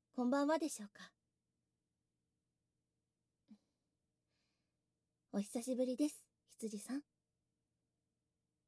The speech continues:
君とまた会うことができて、私個人としては、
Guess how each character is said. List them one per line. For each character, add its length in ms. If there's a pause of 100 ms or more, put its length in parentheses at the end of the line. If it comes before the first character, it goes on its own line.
(120)
君 240
と 120
ま 120
た 120
会 180
う 60
こ 100
と 140
が 140
で 120
き 140
て、 240 (960)
私 340
個 140
人 200
と 140
し 80
て 140
は、 320